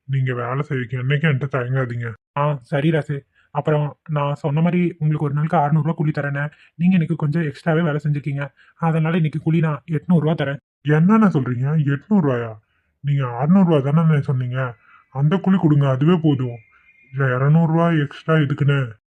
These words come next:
Speaker 2: இல்ல ராசு, அவ்வளவு வேலை செஞ்சுட்டு எப்படி நான் கம்மியா காசு கொடுக்க முடியும் சொல்லுங்க? ஒண்ணும் பிரச்சனை இல்ல, எட்நூறு ரூபா வாங்கிக்கோங்க.
Speaker 1: ஆ, சரிங்கண்ணே. அதே போல நீங்க எச்சா இருக்கும்போது எச்சா காசு கொடுத்த மாதிரி கம்மியா வேலை செய்யும்போது கம்மியா காசு கொடுங்க. சரிங்களாண்ணே?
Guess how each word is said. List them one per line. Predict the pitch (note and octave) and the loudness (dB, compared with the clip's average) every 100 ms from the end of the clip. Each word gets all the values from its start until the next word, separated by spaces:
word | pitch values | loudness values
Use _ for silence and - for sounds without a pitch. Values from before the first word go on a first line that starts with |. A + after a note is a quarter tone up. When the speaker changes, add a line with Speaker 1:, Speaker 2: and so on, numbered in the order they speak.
| - | -6
Speaker 2:
இல்ல | D3 E3+ | 0 2
ராசு, | D3+ D3 C3+ _ | 0 -4 -10 _
அவ்வளவு | - D3 D#3 D3 | -6 -2 0 0
வேலை | F3 | -2
செஞ்சுட்டு | D3+ D3 D#3 - - _ | -2 -2 -4 -6 -16 _
எப்படி | E3 E3 | -2 2
நான் | F#3 D#3 | 2 2
கம்மியா | D3 E3 | 0 0
காசு | E3 - | -2 -4
கொடுக்க | D3 D3 | -4 -2
முடியும் | C#3+ C#3+ | -2 -2
சொல்லுங்க? | D3 D#3+ E3 _ _ D#3 | -2 -4 -6 _ _ -4
ஒண்ணும் | D#3+ F#3 | 0 2
பிரச்சனை | E3 D3+ | 0 0
இல்ல, | D3 G#3 | 0 0
எட்நூறு | D#3+ D3+ D3 | 0 0 0
ரூபா | D#3+ | -2
வாங்கிக்கோங்க. | C3+ C3+ B2+ - _ _ | -2 -6 -10 -14 _ _
Speaker 1:
ஆ, | C3+ C3 C3+ C3+ - | -4 0 0 -4 -10
சரிங்கண்ணே. | - C#3+ D3+ D#3 C3 B2+ - _ _ _ | -4 0 4 2 2 -4 -10 _ _ _
அதே | B2 B2 C#3+ | -10 -6 -2
போல | D3+ C#3+ D3+ B2+ - _ _ - | 0 2 0 -4 -10 _ _ -2
நீங்க | D3 D3 C#3 - D3 | 0 2 0 -4 -10
எச்சா | C3 _ F3+ | -12 _ -2
இருக்கும்போது | F3+ D#3 D3 D#3+ F3 | 0 0 0 2 2
எச்சா | C3+ E3 | 0 -2
காசு | D#3+ D3 | -2 -4
கொடுத்த | - C3+ C#3 | -2 -4 0
மாதிரி | C#3 D3 C3+ G2+ - | 0 0 -2 -8 -10
கம்மியா | C3+ B2 C#3 | -6 -4 -2
வேலை | D3 C#3 | -2 -2
செய்யும்போது | C#3 B2+ C3+ | -4 -4 -4
கம்மியா | D#3 C#3 B2+ C#3 | -2 -2 0 -2
காசு | C3+ B2 | -4 -6
கொடுங்க. | - B2 B2 A2+ _ _ _ | -6 -8 -8 -14 _ _ _
சரிங்களாண்ணே? | D3+ C#3 C#3 B2+ C3+ | 0 2 2 0 0